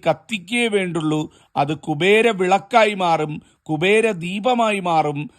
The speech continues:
അത് നിങ്ങളുടെ ജീവിതത്തിലെ സകല കഷ്ടപ്പാടും ദുരിതവും തുടച്ചു നീക്കുന്നതായിരിക്കും. അപ്പൊ ഇന്നത്തെ അധ്യായത്തിലൂടെ മനസ്സിലാക്കാം എങ്ങനെയാണ് കുബേരദീപം തെളിയിക്കുന്നത്, എങ്ങനെയാണ് പ്രാർത്ഥിക്കേണ്ടത്,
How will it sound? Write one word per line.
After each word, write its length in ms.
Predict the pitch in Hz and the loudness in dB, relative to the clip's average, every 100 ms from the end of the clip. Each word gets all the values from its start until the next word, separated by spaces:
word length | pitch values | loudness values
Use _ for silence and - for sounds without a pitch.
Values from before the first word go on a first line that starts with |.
| _ - | _ -2
അത് 200 | 147 175 | -2 -2
നിങ്ങളുടെ 460 | 160 165 190 185 165 | -4 -4 -4 -4 -6
ജീവിതത്തിലെ 720 | 151 175 196 208 208 180 190 - _ - - | -8 -6 -4 -4 -4 -2 -2 -4 _ -14 -8
സകല 580 | - 202 202 240 247 254 | 0 2 2 0 0 0
കഷ്ടപ്പാടും 840 | 233 - - 240 - 240 226 214 196 | -2 -6 -4 -4 2 2 2 0 -6
ദുരിതവും 540 | 190 185 196 214 175 165 - _ _ - | -6 -6 -2 -2 -2 -6 -12 _ _ -14
തുടച്ചു 520 | 143 139 170 - - | -10 -6 -8 -8 -10
നീക്കുന്നതായിരിക്കും. 1000 | 175 156 139 165 160 143 135 131 113 107 - _ _ _ - | -8 -8 -8 -8 -4 -2 -2 -4 -8 -12 -16 _ _ _ -16
അപ്പൊ 140 | 151 214 | 0 0
ഇന്നത്തെ 460 | 190 214 262 - 285 | 2 2 0 2 0
അധ്യായത്തിലൂടെ 760 | 214 185 233 240 233 247 233 220 | 0 2 2 2 0 -4 -2 -2
മനസ്സിലാക്കാം 800 | 185 190 - 233 214 180 175 160 151 _ _ - | -4 -6 -4 0 0 2 0 -2 -8 _ _ -8
എങ്ങനെയാണ് 680 | 147 160 214 240 233 202 190 | -6 -4 -4 -2 -2 -2 -4
കുബേരദീപം 800 | 156 160 156 190 202 185 180 180 165 | -8 -10 -6 -4 -4 -8 -8 -8 -8
തെളിയിക്കുന്നത്, 800 | 147 147 165 170 214 196 185 202 214 _ _ - | -10 -8 -8 -10 -10 -8 -6 -6 -8 _ _ -6
എങ്ങനെയാണ് 640 | 156 185 240 247 208 190 | -4 -2 0 0 2 0
പ്രാർത്ഥിക്കേണ്ടത്, 960 | 160 160 143 156 196 - 202 185 170 | -2 -2 -2 -4 -8 -8 -6 -4 -6